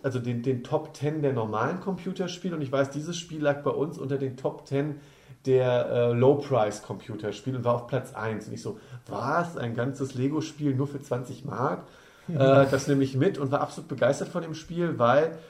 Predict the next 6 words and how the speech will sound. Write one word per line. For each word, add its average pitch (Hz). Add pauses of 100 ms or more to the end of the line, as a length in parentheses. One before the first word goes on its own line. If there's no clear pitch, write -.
(520)
korrigiert 135
mich, 185
ähm, 143
im 139
Endeffekt 175
war's 139